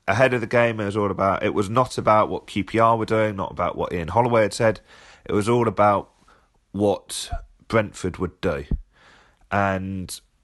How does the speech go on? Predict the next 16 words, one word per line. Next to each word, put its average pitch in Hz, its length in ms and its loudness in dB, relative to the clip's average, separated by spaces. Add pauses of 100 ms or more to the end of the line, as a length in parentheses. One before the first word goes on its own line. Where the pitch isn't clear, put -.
(1200)
the 92 220 -4
normal 127 360 4
message 110 420 2
that - 160 -4
you 98 80 -2
get 120 260 0 (420)
from 117 340 0
Dean, 92 420 -4 (720)
to 87 100 -8
paraphrase 98 580 2
it, 92 180 -4
is, 92 300 -4
"Control 95 480 -2
the 82 80 -12
controllables." 71 800 -6 (520)
And 95 680 -2